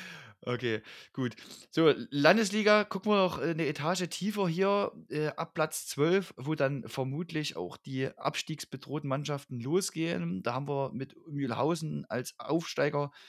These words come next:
die mit sechzehn Punkten wahrscheinlich noch relativ zufrieden sind. Saalfeld hat nur zehn Punkte, das wird ganz, ganz eng. Schweina, Überraschungsmannschaft vom Vorjahr mit neun Punkten in der Hinrunde.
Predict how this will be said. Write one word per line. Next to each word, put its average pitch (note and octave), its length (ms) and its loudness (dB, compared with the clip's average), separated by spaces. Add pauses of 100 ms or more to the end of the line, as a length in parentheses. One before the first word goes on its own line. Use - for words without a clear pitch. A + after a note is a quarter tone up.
(220)
die C3 220 -2
mit A#2+ 140 -4
sechzehn C#3 280 -2
Punkten B2+ 180 -6
wahrscheinlich C3+ 280 -4
noch B2 80 -6
relativ C3+ 280 -6
zufrieden E3 440 -6
sind. F3 280 -2
Saalfeld E3 520 4
hat D3+ 160 -8
nur D3+ 220 -4
zehn E3 380 0
Punkte, F3 420 0
das D3+ 220 0
wird - 180 -8
ganz, E3 260 -2
ganz D#3 200 -2
eng. E3+ 300 -2 (240)
Schweina, E3+ 500 6
Überraschungsmannschaft C#3+ 880 0
vom C#3 160 -4
Vorjahr D3+ 400 0
mit D3 200 -4
neun D#3+ 240 0
Punkten D#3 340 -8
in C#3 60 -4
der C3 100 -2
Hinrunde. C#3+ 480 0